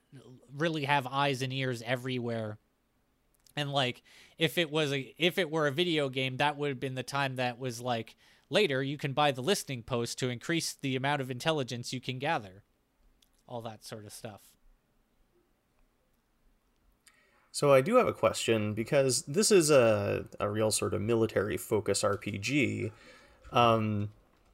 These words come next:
Speaker 2: and you, you mentioned X COM. It makes me think, like,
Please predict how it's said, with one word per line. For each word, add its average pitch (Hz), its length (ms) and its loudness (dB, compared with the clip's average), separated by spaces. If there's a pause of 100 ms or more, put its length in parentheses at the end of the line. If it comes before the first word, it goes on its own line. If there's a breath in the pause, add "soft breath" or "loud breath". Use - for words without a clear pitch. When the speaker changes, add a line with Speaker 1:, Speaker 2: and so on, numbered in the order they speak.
(640)
Speaker 2:
and 113 560 2
you, 127 140 -2
you 131 200 0
mentioned 123 560 2
X 123 240 2
COM. 98 520 -2 (840)
It 135 160 2
makes 180 260 2
me 185 120 2
think, 127 440 2
like, 107 400 2